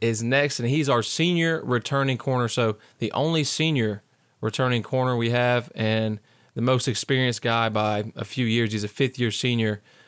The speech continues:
from Jacksonville. Um, he's six three, two eleven. He's got the size to match up with almost any guy that he'll face. Um, and then we have a converted running back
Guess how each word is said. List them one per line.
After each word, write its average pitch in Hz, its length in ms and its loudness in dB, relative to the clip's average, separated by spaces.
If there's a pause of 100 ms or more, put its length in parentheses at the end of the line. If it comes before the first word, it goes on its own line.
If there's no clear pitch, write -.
(120)
from 107 180 -6
Jacksonville. 110 760 0
Um, 104 220 2
he's 107 140 -2
six - 280 0
three, 170 240 0
two 143 200 0
eleven. 113 320 2
He's 127 140 -2
got 143 140 0
the 117 80 -4
size 123 400 0
to 110 60 -4
match 110 260 0
up 110 120 -2
with 101 200 -2 (280)
almost 131 380 -2
any 123 180 0
guy 101 400 0 (220)
that 107 120 -2
he'll 104 120 0
face. 107 540 0 (320)
Um, 107 420 0
and 123 160 -2
then 131 360 0 (100)
we 131 160 -2
have 123 200 2
a 117 40 -8
converted 131 560 0
running 143 280 2
back 110 360 2